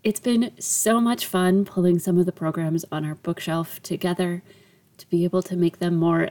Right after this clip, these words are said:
accessible to people. In the past, we'd give a program on one day, and if you weren't able to attend on that one day, you missed it. But in making these recordings,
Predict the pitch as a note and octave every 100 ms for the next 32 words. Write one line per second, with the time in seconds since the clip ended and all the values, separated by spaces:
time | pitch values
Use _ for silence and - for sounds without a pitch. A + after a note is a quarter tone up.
0 | - - - - E3 - - - - -
1 | - - - - _ _ _ _ _ -
2 | E3+ F#3+ G3+ A3+ - G3+ G3 - F#3 F#3
3 | - F#3 F#3 F#3+ F3+ F3 F3 F3 D#3+ E3+
4 | E3 E3 D#3+ F#3 F3+ D3+ D#3 - E3 D#3+
5 | D#3+ - - F3+ F#3 F#3+ G#3+ G#3+ - F3
6 | F#3 F3+ - E3 - C#4 A3 F#3 F3 F3+
7 | F3+ B3+ G#3 G#3+ G#3+ F#3+ A3 - - -
8 | - - - _ _ _ _ _ _ -
9 | G3+ - _ _ G3 F#3+ F3+ F3+ B3 B3
10 | B3 G#3+ G#3+ - G3 F#3 F3+ F3+ F3+ -